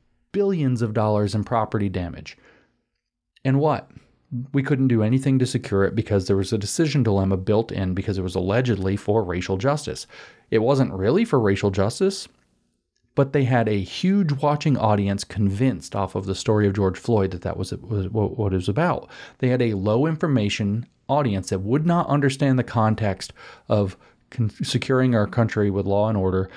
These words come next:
and putting down a violent, literally insurrection and a violent, uh, set of riots, property damage again, deaths. They had the whole thing set up so that if anybody did anything, say, I don't know, Kyle Rittenhouse,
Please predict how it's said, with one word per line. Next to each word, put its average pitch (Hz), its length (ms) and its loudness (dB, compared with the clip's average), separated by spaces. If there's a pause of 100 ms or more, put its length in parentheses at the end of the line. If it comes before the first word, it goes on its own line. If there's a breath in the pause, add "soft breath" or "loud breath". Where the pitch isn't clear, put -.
(180 loud breath)
and 110 140 -2
putting 131 260 0
down 107 280 2
a 104 100 -2
violent, 101 580 0 (460)
literally 104 540 0
insurrection 98 720 0 (100)
and 104 100 0
a 98 40 2
violent, 104 540 2 (100)
uh, 101 400 2 (420)
set 123 220 0
of 101 100 0
riots, 95 420 0 (680 loud breath)
property 110 380 0
damage 101 340 0
again, 95 300 -2
deaths. 98 480 -2 (500 loud breath)
They 123 200 0
had 117 320 0 (360)
the 110 180 -2
whole 175 280 0
thing 185 280 0
set 165 220 0
up 156 180 0
so - 140 -2
that 123 100 0
if 104 160 -2
anybody 165 460 0
did 156 180 0
anything, 139 540 -2 (400)
say, 101 320 0
I 104 80 -2
don't 110 120 2
know, 85 200 -4
Kyle 90 240 2
Rittenhouse, 117 600 0